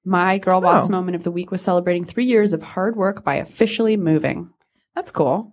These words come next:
Speaker 2: Yeah.
Speaker 1: I don't know what an unofficial move is, but that's pretty official.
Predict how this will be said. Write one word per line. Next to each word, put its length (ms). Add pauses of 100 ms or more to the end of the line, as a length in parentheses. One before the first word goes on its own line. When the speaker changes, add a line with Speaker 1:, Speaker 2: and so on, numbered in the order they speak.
(140)
Speaker 2:
Yeah. 420
Speaker 1:
I 60
don't 100
know 120
what 100
an 80
unofficial 500
move 240
is, 420
but 300 (120)
that's 200
pretty 220
official. 580